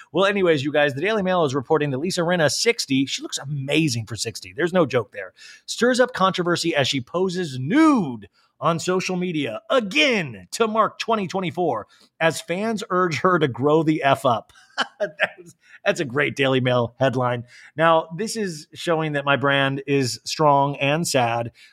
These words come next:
I got sent this picture so many times in the last day of Lisa Rinna posting nude. And the thing is, guys, I didn't even realize this was, like, new because I've seen so many pictures of Lisa Rinna you know, doing this whole naked bit, you know, that I just thought this was one of those. But I guess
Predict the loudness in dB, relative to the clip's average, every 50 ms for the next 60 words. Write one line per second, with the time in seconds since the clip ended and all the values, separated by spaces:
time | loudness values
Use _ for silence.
0 | _ _ -4 0 0 0 0 0 -4 -6 -6 -6 -6 -8 -12 -6 -6 -8 -4 -4
1 | -4 -4 -2 -2 -2 0 0 0 0 0 0 0 0 2 2 0 -2 -4 -8 -8
2 | -6 -2 0 2 2 2 2 2 0 0 2 2 4 4 2 0 -4 -8 _ _
3 | _ _ _ _ _ _ _ _ -6 _ 0 2 4 4 2 4 2 0 0 2
4 | 0 2 2 0 0 0 -2 -2 -2 -4 -4 -8 -18 -18 -12 -4 0 0 2 2
5 | 0 -2 -2 0 2 2 2 2 0 -2 -4 -2 0 0 0 -2 -2 0 0 0
6 | 0 0 0 0 0 0 0 0 2 2 2 2 0 -2 -2 -4 -2 0 2 0
7 | 0 0 -4 -4 -2 0 0 2 2 2 2 0 -2 -6 -12 -20 -20 _ _ -2
8 | 2 2 2 2 2 0 -2 -2 -4 -4 -6 -6 -8 -4 -2 -2 0 0 -2 0
9 | 0 0 -2 -2 _ -2 -2 -2 0 0 2 2 2 0 0 -2 -2 0 0 0
10 | 0 2 2 2 2 2 2 2 2 2 2 2 2 0 _ _ -20 _ _ _
11 | _ _ _ _ -20 _ _ _ _ _ -4 -2 2 2 2 2 2 -2 -4 -8
12 | -12 -10 -8 -6 2 2 2 4 4 0 -2 -2 -2 0 2 2 4 4 2 2
13 | 0 -2 -2 0 -2 -2 0 2 2 2 2 2 0 -4 -4 -2 0 0 2 0
14 | 0 2 0 0 0 0 -2 0 0 0 0 0 -4 -6 -6 -6 -6 -4 -6 -6
15 | -6 -6 -6 -6 -4 -4 -2 0 -2 -2 0 0 0 2 2 0 0 -2